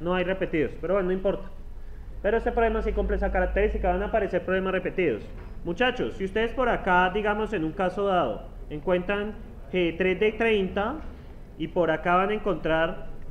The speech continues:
G tres de treinta, esos problemas serán independientes, dependientes. ¿Ustedes qué opinan?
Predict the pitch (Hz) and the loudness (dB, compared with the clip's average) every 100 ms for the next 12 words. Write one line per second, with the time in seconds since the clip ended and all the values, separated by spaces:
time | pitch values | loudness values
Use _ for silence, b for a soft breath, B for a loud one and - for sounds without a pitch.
0 | - - 185 175 170 180 180 202 220 202 | -8 -4 0 2 2 0 0 0 2 2
1 | 196 208 226 - - - - - - - | 0 -2 -2 -2 -6 -6 -6 -4 -6 -6
2 | - - - - 170 247 247 214 196 220 | -6 -8 -8 -6 -2 -2 0 2 2 0
3 | 226 196 190 190 - - 226 226 208 185 | 2 4 2 0 -6 -4 0 0 0 -2
4 | 170 180 202 233 214 202 175 156 180 185 | 0 0 0 0 -2 0 -2 -2 -2 -2
5 | 202 185 175 180 185 139 98 | -2 -2 -2 -2 -2 -2 -4